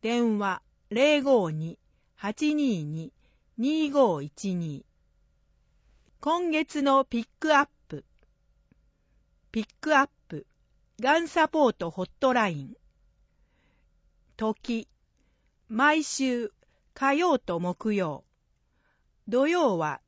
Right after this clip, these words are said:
月二回。時間、午前十時から十二時。最終受付、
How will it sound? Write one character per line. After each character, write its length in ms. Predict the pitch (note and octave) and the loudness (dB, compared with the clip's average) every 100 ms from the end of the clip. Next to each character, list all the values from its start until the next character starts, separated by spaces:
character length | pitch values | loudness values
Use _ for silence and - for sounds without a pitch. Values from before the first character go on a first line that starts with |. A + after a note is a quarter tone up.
| _ | _
月 300 | - - B3+ | -20 -8 -4
二 160 | G#3+ E3 | -2 -4
回。 340 | - E3 C#3 _ _ _ _ _ _ _ _ _ _ _ - | -6 -8 -10 _ _ _ _ _ _ _ _ _ _ _ -16
時 200 | G3 A3 | -8 -8
間、 460 | - A#3+ A#3 G#3 - _ _ _ _ _ _ _ - | -2 0 0 -2 -8 _ _ _ _ _ _ _ -6
午 180 | C#4 E4+ | -2 2
前 300 | D#4 B3+ G3+ | 4 4 2
十 280 | A#3+ D#4+ C4 | 0 0 0
時 160 | G#3 | -4
か 160 | - F3 | -6 -6
ら 160 | D#3+ | -6
十 280 | D#3+ G#3+ A#3+ | -2 0 0
二 180 | A3+ G#3 | 0 -2
時。 240 | E3 C#3 - _ _ _ _ _ _ _ | -6 -14 -18 _ _ _ _ _ _ _
最 300 | - D#4+ F4 | -2 0 0
終 380 | - D#4+ D4+ C#4+ | 0 0 0 0
受 180 | C4+ G3 | -2 -4
付、 460 | - - D#3+ D3 | -6 -12 -12 -12